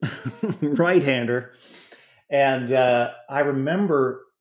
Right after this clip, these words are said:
I remember kind of the, the, the guy, the coach, being sort of pissed off. And, but I was like, "You know what? I got one shot at this." And so years later,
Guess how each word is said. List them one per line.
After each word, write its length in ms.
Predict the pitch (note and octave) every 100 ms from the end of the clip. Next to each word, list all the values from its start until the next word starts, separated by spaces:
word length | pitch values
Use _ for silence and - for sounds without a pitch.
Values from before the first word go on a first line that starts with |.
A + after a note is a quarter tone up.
| _ _ _ -
I 60 |
remember 640 | C3 B2+ B2+ C#3+ F#3 G#3 -
kind 400 | - C#3 E3+ E3+
of 80 | B2 - _ B2 -
the, 100 | B2+ -
the, 220 | A#2+ B2 _
the 60 | A#2
guy, 480 | G#2+ B2 D#3+ F3+ B2
the 100 | A2
coach, 360 | - D#3 F#3 -
being 280 | C3 A#2+ A2+ -
sort 280 | - C#3
of 100 | C#3
pissed 300 | - C3 -
off. 440 | A#2+ D#3 D3 - - _ _ _ _ _
And, 400 | D3 C#3+ C3 C3 - -
but 120 | E3
I 100 | G#3
was 180 | G#3+ G#3
like, 160 | F3+ G3
"You 80 | G3
know 80 |
what? 260 | G3+ G#3 G3 - -
I 60 |
got 160 | E3+ -
one 100 | -
shot 320 | F3+ - F3 F3
at 120 | -
this." 320 | A#2 - - _ _ - - - - A#2
And 120 | D3+ C#3+
so 140 | E3
years 400 | D3 G#3 A3+ -
later, 520 | C3+ B2+ A#2+ A#2+ A#2+